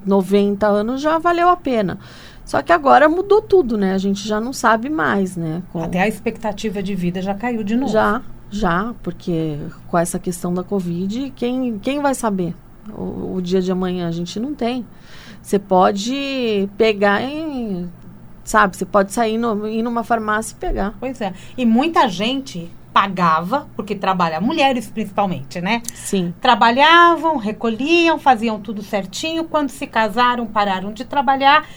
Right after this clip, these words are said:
Speaker 2: e pararam também de contribuir.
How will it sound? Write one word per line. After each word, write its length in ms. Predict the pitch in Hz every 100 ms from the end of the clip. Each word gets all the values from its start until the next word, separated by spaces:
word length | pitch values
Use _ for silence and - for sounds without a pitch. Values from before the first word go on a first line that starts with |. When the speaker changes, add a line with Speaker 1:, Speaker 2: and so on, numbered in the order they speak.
| -
Speaker 2:
e 140 | 294 311
pararam 800 | - 330 320 302 277 311 349 349
também 460 | 349 294 262 254
de 100 | 262
contribuir. 800 | 262 277 269 262 262 285 262 170